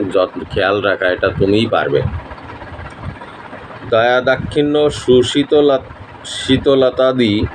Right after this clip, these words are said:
গুণে দেবযানীকে সন্তুষ্ট করিতে পারিলে তুমি নিশ্চয়ই সেই সঞ্জীবনী বিদ্যা লাভ করিবে। তুমি যদি তার কন্যাকে সন্তুষ্ট রাখো,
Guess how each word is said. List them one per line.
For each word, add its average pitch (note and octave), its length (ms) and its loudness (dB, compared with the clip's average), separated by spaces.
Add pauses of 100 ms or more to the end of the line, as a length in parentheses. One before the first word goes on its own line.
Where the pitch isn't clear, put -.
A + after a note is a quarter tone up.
(320)
গুণে A#2 360 4
দেবযানীকে B2 800 0
সন্তুষ্ট A#2+ 640 0
করিতে G#2+ 460 2
পারিলে A#2 500 0 (420)
তুমি A#2+ 280 4
নিশ্চয়ই C3 560 0
সেই A#2+ 320 0
সঞ্জীবনী A2 760 0
বিদ্যা F#2+ 360 0
লাভ F2+ 200 -2 (160)
করিবে। - 280 -4 (1200)
তুমি G#2 200 2
যদি G2 220 2
তার G2+ 200 -2
কন্যাকে F#2 520 -2
সন্তুষ্ট G2+ 520 0
রাখো, F2+ 380 0